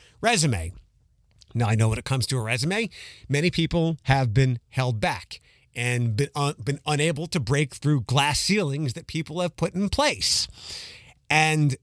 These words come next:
as much as I said the sentiment of me being closed off to certain opportunities is, I believe, is, is accurate, um, I'm understanding of it because for a long time, as I just said, it was not a meritocracy. People were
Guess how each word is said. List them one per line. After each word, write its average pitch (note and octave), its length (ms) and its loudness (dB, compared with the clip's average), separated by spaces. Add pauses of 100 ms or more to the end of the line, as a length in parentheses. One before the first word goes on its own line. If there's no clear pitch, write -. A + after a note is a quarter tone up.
as C3+ 160 4
much D#3+ 280 2
as G#3 240 -4 (100)
I C3+ 180 2
said C#3 320 0
the B2 80 0
sentiment E3+ 580 0
of A#2 320 -2
me D3 500 2
being C3 360 -2
closed D3 400 -2
off D3 180 -4
to C3 60 -8
certain C3+ 280 -4
opportunities A2+ 720 2
is, A#2+ 400 0 (300)
I B2 60 2
believe, C3 320 6
is, A2+ 260 2
is A2+ 100 2
accurate, A2+ 500 -2 (540)
um, D3+ 280 2
I'm G#3 140 2
understanding F3+ 680 2
of G2+ 140 0
it F#2 80 -4 (260)
because E3 300 2
for F3+ 160 -2
a C#3 80 4
long D3+ 240 2
time, D#3+ 340 0
as C3+ 220 0
I C3 100 2
just A#2 320 -2
said, C#3 400 0 (460)
it G3+ 160 -4
was A3+ 180 2
not A#3 240 2
a D4 60 0
meritocracy. A2 920 -2 (380)
People A#3 440 0
were C#3+ 440 2